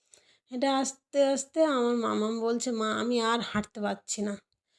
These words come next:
আর ওনার ওখানে আত্মীয়ের বাড়ি ছিল, উনি আত্মীয়ের মন-, বাড়ি, উম, চলে গেছে। তো আমি আর আমার মামাম তবে একটা গাড়িতে উঠে গেছি, গিয়ে আমরা বাড়ির কাছে নেমে গেছি।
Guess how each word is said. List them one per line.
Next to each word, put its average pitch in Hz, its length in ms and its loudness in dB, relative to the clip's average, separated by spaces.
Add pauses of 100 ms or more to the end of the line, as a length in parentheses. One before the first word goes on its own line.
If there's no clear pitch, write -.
(160)
আর 247 140 0
ওনার 254 260 2
ওখানে 262 320 2
আত্মীয়ের 247 460 2
বাড়ি 214 240 2
ছিল, 226 180 -4
উনি 226 140 -2
আত্মীয়ের 208 380 -4
মন-, 208 360 0
বাড়ি, 202 200 2
উম, 202 420 0 (140)
চলে 185 240 -4
গেছে। 185 360 -4 (500)
তো 294 60 -8 (140)
আমি 226 300 0
আর 226 60 -2
আমার 226 180 0
মামাম 220 380 0
তবে 233 160 0
একটা 202 160 0
গাড়িতে 202 360 2
উঠে 202 240 2
গেছি, 247 300 2 (580)
গিয়ে 226 280 0 (520)
আমরা 208 300 -6 (640)
বাড়ির 190 320 -6
কাছে 196 260 -2
নেমে 208 320 4
গেছি। 233 420 2